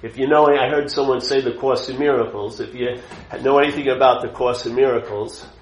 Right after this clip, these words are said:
then tell me about it. <laughs> If you know anything about it.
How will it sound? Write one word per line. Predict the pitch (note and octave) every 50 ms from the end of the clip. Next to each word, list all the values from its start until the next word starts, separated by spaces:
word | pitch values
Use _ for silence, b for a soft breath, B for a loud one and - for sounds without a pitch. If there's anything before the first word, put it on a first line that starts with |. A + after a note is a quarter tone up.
| _ _ b b b b b b b b b b b b -
then | G#2+ G#2 -
tell | - B2 B2+ B2
me | A2+ G2+
about | G2 G2 F#2+ F#2+ G2+ - -
it. | -
<laughs> | - - A#3 G#3 - F#3+ F#3+ - - G3 F#3 - - F#3+ - - - G#3+ F#3 - - F3+ F3+ -
If | E3 E3+
you | E3+
know | E3+ E3 D#3+
anything | D#3+ D3+ D3 C#3+
about | C#3 C#3 D3 C#3+ C3 C3 B2 B2
it. | C3